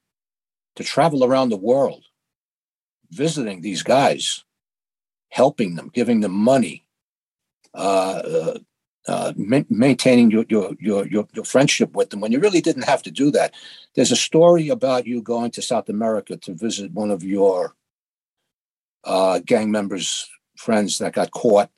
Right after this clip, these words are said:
and was deported. You wanna share any of that without mentioning any names?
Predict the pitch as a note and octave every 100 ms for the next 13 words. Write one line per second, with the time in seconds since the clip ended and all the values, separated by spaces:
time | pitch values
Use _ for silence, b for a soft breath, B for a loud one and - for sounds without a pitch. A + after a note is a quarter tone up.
0 | - E2+ F2 - - - G2 D2+ C#2 F2
1 | G2+ - A#2 A2 G#2+ G#2+ G#2 A#2+ G#2+ G2+
2 | G#2+ G#2 G#2+ G#2+ G#2+ G#2+ A#2 A#2 -